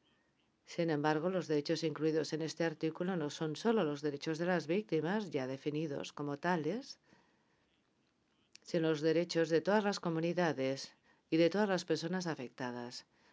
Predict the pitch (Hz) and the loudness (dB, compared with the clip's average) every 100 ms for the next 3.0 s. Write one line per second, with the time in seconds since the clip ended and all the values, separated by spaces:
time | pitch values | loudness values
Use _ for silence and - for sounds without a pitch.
0 | _ 165 160 214 226 180 151 143 180 214 | _ -4 0 0 0 2 0 0 -4 -6
1 | 214 _ _ _ 170 156 156 - 156 123 | -10 _ _ _ 0 2 0 0 -2 0
2 | 131 135 156 160 147 123 127 131 151 - | -4 0 2 2 0 -6 -6 -2 -2 -4